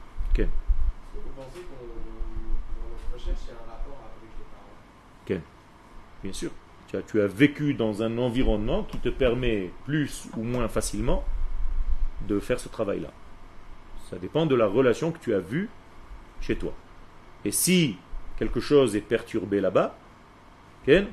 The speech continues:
Speaker 1: eh bien, tu dois travailler pour ne pas recommencer le même cycle. Donc, il faut vite faire un traitement, aller voir quelqu'un, ouvrir, parler, exprimer, et la personne va t'aider à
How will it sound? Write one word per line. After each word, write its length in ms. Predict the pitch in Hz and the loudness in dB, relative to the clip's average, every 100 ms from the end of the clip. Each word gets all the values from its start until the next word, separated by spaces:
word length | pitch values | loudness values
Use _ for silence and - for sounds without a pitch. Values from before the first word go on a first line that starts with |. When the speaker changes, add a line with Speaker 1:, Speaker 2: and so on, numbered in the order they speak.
| - - - 98 | -12 -18 -16 -8
Speaker 1:
eh 40 | |
bien, 100 | 95 | -8
tu 120 | - | -6
dois 180 | 95 143 | 0 0
travailler 460 | - 127 123 104 107 - - | 2 2 2 2 -2 -8 -10
pour 140 | 104 | -6
ne 80 | 101 | -6
pas 420 | - 156 165 165 | 0 6 6 6
recommencer 960 | 110 101 160 180 156 127 - 123 135 147 | 2 4 4 4 2 0 0 2 2 2
le 120 | 110 | 0
même 280 | 117 131 131 | 0 -2 -6
cycle. 380 | - - - - - - - - - - - - - - - - - - 98 | -10 -10 -10 -12 -20 -20 -20 -20 -18 -12 -10 -8 -8 -6 -8 -8 -12 -12 -8
Donc, 160 | 95 - | -8 -8
il 80 | 104 | -8
faut 140 | 104 | -6
vite 220 | 95 180 | -4 -4
faire 280 | - 127 117 | -2 0 0
un 140 | 104 95 | 0 0
traitement, 500 | - - 139 233 - - - - 92 | 0 2 2 2 0 -8 -8 -8 -4
aller 100 | 98 | 2
voir 220 | 117 - | 2 2
quelqu'un, 480 | 95 - 147 220 269 - - | -4 -2 0 0 -4 -10 -8
ouvrir, 500 | 104 101 139 220 247 - - | -4 0 2 2 -2 -6 -4
parler, 460 | 98 120 190 277 - | 2 6 6 4 -2
exprimer, 640 | 110 - 123 120 185 262 - - - - - - - - - - 135 | -6 -6 -4 0 0 2 0 2 0 0 -4 -8 -12 -16 -12 -2 2
et 180 | 185 117 | 2 0
la 100 | 117 | -4
personne 320 | 120 170 156 | -2 0 2
va 100 | 117 | 2
t'aider 460 | 104 98 156 226 - - - - - - - - - - - - - - | 2 4 6 4 0 -14 -8 -6 -6 -12 -14 -20 -20 -20 -20 -20 -20 0
à 240 | 135 143 | 2 2